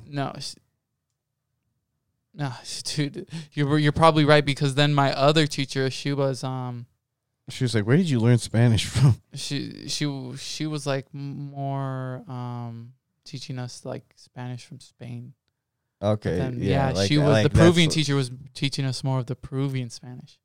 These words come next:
Speaker 2: Yeah, like, like North American Spanish
Speaker 1: Yeah.
Speaker 2: versus, you know, European Spanish.
Speaker 1: Uh-huh.
Speaker 2: Um, we just wanna throw a quick shout out to the Queen.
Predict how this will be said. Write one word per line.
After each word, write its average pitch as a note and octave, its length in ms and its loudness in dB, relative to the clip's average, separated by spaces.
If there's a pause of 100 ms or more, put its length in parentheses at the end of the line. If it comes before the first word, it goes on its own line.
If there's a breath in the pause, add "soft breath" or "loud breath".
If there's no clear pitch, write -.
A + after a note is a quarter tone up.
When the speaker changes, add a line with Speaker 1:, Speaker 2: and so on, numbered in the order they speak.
(140)
Speaker 2:
Yeah, F2+ 220 -8
like, E2 420 -10
like G2+ 500 -4
North G#2 220 0
American F#2+ 320 -2
Spanish F#2+ 460 -4
Speaker 1:
Yeah. C3 220 -2
Speaker 2:
versus, - 280 -6
you F#2 80 -10
know, F#2+ 60 -8
European F#2+ 420 -6
Spanish. G2 360 0
Speaker 1:
Uh-huh. B2+ 280 -4 (1800)
Speaker 2:
Um, C3+ 760 8
we C#3 100 8
just C3+ 120 0
wanna D3 160 8
throw D3 260 6
a B2+ 60 6
quick D3+ 180 4
shout C3+ 240 8
out C3 160 8
to B2+ 100 0
the A2 80 0
Queen. C3+ 800 4